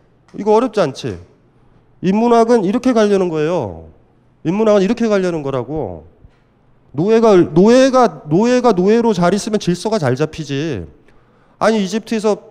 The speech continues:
피라미드 만들 때 십만 명이 동원됐다. 자기가 원하는 대로 하면은, 쉬고 싶을 때 쉬면은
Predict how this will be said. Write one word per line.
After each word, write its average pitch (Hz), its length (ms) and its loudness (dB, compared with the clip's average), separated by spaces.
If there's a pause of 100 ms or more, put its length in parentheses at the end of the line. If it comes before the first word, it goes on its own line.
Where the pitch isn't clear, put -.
(220)
피라미드 220 420 -2
만들 185 280 -2
때 175 140 -6
십만 233 400 -2
명이 202 220 0
동원됐다. 147 460 -4
자기가 196 400 -2
원하는 170 400 0
대로 170 200 -4
하면은, 156 720 -6 (200)
쉬고 170 280 -8
싶을 - 180 -10
때 190 120 -2
쉬면은 165 320 -4